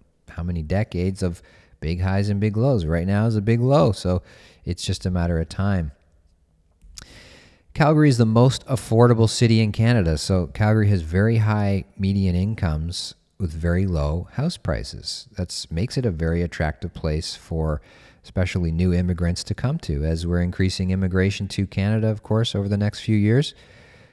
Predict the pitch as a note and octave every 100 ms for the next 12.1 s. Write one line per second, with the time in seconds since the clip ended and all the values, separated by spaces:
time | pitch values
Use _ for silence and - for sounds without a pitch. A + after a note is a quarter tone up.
0 | _ _ _ - - F#2+ F#2 F#2+ - G2+
1 | G2 - G2 G2 F#2+ G2 - - E2+ F#2+
2 | G2+ G2+ G2+ F#2 G#2 G2+ G#2+ G2 C3+ C3
3 | - E2 F2 F#2 F#2+ G2+ G#2+ A2+ C#3 -
4 | - F2 F2 F#2+ G2 F#2 G2 F#2+ F#2 -
5 | G#2+ - C#3+ D#3 - - - - - _
6 | - D#2 E2+ E2+ F2+ F#2 - G2+ G2 A2
7 | B2+ A#2 F#2 F2+ - E2 - G2+ F#2+ G2
8 | F#2+ F#2 F#2+ F#2 A2 B2 A#2 A2 G2+ G#2+
9 | A2 A2 A#2 C#3 D3 F#2 E2+ E2 F2 F2
10 | - F#2+ G#2+ A2+ A#2+ A2+ F#2+ - G#2+ G#2+
11 | G#2+ A#2 A#2+ G#2+ - B2+ - D#3+ - C#2+